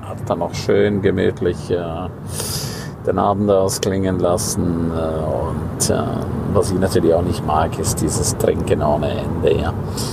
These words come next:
Dieses exzessive Trinken, was manche Leute machen, ne.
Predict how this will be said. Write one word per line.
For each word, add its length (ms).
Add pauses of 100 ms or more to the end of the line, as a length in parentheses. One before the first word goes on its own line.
(400)
Dieses 480
exzessive 1000
Trinken, 540
was 200
manche 340
Leute 400
machen, 500
ne. 140